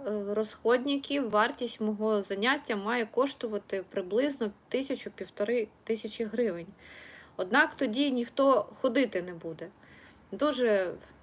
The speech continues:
негарно. Придеться зачин-, зачинятися. Дякую, Емілі, що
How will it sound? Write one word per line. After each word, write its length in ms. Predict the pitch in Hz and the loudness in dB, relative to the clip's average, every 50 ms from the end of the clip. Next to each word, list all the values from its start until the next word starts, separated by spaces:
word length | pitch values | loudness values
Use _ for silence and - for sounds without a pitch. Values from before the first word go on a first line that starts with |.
| - - - - - - - - | -20 -20 -20 -20 -20 -18 -12 -10
негарно. 840 | 202 196 202 208 208 202 208 196 175 170 - 170 170 165 165 175 - - - - - - - - - | -8 -4 -2 -2 0 0 2 2 2 2 0 -2 -8 -10 -10 -12 -14 -18 -20 -20 -20 -20 -20 -14 -6
Придеться 560 | - 208 190 185 226 247 240 - - 233 220 | -4 -2 0 2 0 0 0 -2 -4 -4 -4
зачин-, 440 | 202 202 196 - - 214 202 160 160 185 - 190 | -2 -4 -6 -8 -8 -10 -10 -10 -10 -10 -10 -8
зачинятися. 920 | 196 202 - - - 202 190 185 170 160 160 - 156 - - - - 180 185 - - - - - - - - - - - - - - - - - - - - - - - - | -10 -10 -8 -8 -8 -8 -6 -6 -6 -8 -8 -10 -14 -16 -16 -14 -16 -16 -18 -20 -20 -20 -20 -20 -20 -20 -20 -20 -20 -20 -20 -20 -20 -20 -20 -20 -20 -20 -20 -20 -20 -6 -2
Дякую, 400 | 262 269 277 - 254 233 220 214 | 0 0 2 2 2 4 4 4
Емілі, 460 | 214 208 208 214 202 190 202 202 202 | 4 4 2 2 2 2 0 0 -2
що 380 | 202 - - - - 208 196 | -2 -6 -8 -4 -2 -2 -2